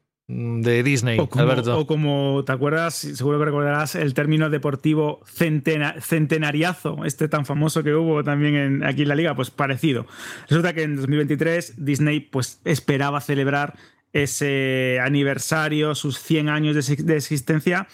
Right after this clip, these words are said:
Speaker 2: pues con grandes estrenos, grandes éxitos de taquilla, y no ha funcionado como ellos esperaban. Elemental no salió como esperaban, pese a que es cierto que tuvo una segunda vida comercial.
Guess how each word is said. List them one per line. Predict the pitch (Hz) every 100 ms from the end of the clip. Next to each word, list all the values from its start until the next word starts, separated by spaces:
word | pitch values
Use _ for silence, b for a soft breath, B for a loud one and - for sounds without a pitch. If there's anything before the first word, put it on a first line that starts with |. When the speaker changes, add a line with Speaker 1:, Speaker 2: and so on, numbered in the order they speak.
| B B -
Speaker 2:
pues | 135
con | 135
grandes | 131 151 160 143
estrenos, | 135 175 180 175 175 135 131
grandes | 156 160 165 151
éxitos | 156 - 156
de | 156
taquilla, | 156 151 175 175 185 -
y | 151
no | 143
ha |
funcionado | 143 139 - 127 135 117 107
como | 120 123
ellos | 120
esperaban. | 113 120 131 131 120 B B B -
Elemental | 147 147 151 160 147 139 123 139
no | 160
salió | 165 135 127
como | 127
esperaban, | 131 147 165 175 202
pese | 131 -
a |
que | 117
es | 113
cierto | - 131 127
que | 123
tuvo | 131 131
una | 165 143 131
segunda | 120 131 127
vida | 123 123
comercial. | 131 143 196 202 208